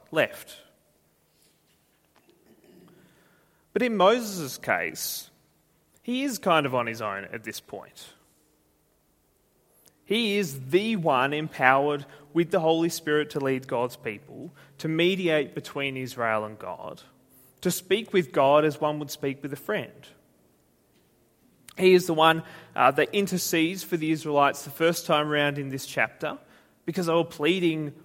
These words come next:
with him to get God to stop his judgment on them. And now he knows they want it again. And it's too much for him.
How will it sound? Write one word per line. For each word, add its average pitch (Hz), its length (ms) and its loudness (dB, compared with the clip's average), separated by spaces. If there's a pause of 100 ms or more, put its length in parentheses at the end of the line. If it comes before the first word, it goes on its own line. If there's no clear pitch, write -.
with 160 160 -2
him 202 460 -4
to 175 100 -8
get 151 260 2
God 143 440 2 (280)
to 160 100 -10
stop 151 300 -2
his 143 160 -4
judgment 120 500 0
on 104 160 -8
them. 104 240 -14 (1000)
And 160 160 2
now 175 360 4
he 170 120 -2
knows 180 540 0 (360)
they 165 140 6
want 185 280 2
it 175 80 0
again. 180 420 -2 (1300)
And 185 120 0
it's 214 140 2
too 220 200 -6
much 220 240 -4
for 196 120 -2
him. 120 200 -8